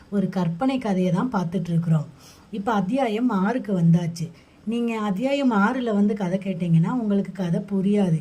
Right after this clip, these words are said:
இதற்கு முந்தைய அத்தியாயங்களை கேட்டுட்டு வாங்க. சரி, நம்ம கதைக்குள்ள போகலாமா?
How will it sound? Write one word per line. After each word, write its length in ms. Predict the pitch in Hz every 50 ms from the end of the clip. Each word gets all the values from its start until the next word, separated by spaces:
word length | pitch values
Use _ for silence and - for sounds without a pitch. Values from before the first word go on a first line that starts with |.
| 151
இதற்கு 340 | 180 180 196 208 196 156 196
முந்தைய 440 | 190 196 202 226 233 220 269 277 262
அத்தியாயங்களை 680 | 233 196 170 196 202 208 208 208 202 190 190 196 208 202 -
கேட்டுட்டு 360 | 196 190 175 175 180 165 180
வாங்க. 280 | 175 170 160 151 147 147 139 - - - - - - -
சரி, 240 | - - 233 226 220
நம்ம 200 | 214 208 202 196
கதைக்குள்ள 460 | 202 196 196 214 202 220 226 220 202
போகலாமா? 600 | 185 202 202 196 202 196 190 190 190 202 233 233